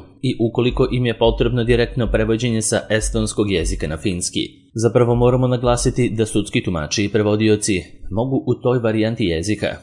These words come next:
ne samo da obrade različite materijale pisanim putem, nego i da omoguće klijentima uslugu usmenog prevoda, ako bude bilo potrebno. Najvažnije je da oni pojedinci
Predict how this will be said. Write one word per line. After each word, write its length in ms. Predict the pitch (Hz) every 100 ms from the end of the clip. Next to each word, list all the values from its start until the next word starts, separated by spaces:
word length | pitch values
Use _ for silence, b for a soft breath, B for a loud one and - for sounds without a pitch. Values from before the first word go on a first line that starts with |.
| -
ne 200 | 107 131
samo 260 | 127 131 123
da 100 | 120
obrade 400 | 117 117 110 95
različite 680 | 101 107 113 117 113 110 104
materijale 680 | 110 104 98 78 78 85 -
pisanim 400 | 110 95 85 87
putem, 320 | 98 90 - - _
nego 400 | 104 110 104 107 -
i 100 | 110
da 120 | 110
omoguće 420 | 110 110 117 117
klijentima 640 | 107 110 110 107 110 104 -
uslugu 460 | 104 120 110 113 123
usmenog 400 | 120 98 78 80
prevoda, 640 | 95 82 92 90 - - -
ako 360 | 117 - 117 107 127
bude 200 | 104 87
bilo 260 | 73 80
potrebno. 480 | 90 82 95 92 - - _
Najvažnije 680 | 110 113 104 110 107 110 104
je 60 |
da 120 | 104 107
oni 220 | 110 110
pojedinci 500 | 113 107 107 104